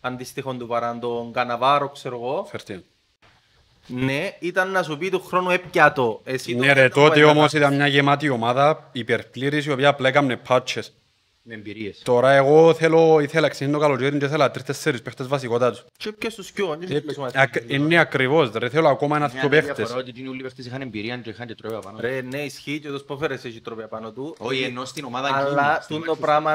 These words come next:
Speaker 1: όμως ισχύει με όλες τις ομάδες. Καμιά ομάδα θέλει τέσσερις παίχτες στο καλοκαίρι και πάρει πιάνει τους τέσσερις.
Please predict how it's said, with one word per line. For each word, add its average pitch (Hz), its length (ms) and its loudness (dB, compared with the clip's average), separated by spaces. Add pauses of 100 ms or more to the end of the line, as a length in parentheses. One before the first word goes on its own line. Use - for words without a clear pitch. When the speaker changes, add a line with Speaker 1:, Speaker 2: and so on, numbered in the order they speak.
Speaker 1:
όμως 147 420 -6
ισχύει 143 420 -10
με 151 60 -6
όλες 147 220 -2
τις 147 100 -14
ομάδες. 120 340 -4
Καμιά 131 340 -2
ομάδα 156 360 0
θέλει 135 260 -8
τέσσερις 135 340 -8
παίχτες 139 240 -10
στο 139 100 -12
καλοκαίρι 131 380 -4
και 135 100 -6
πάρει 127 180 -4
πιάνει 127 220 -6
τους 123 160 -12
τέσσερις. 113 540 -16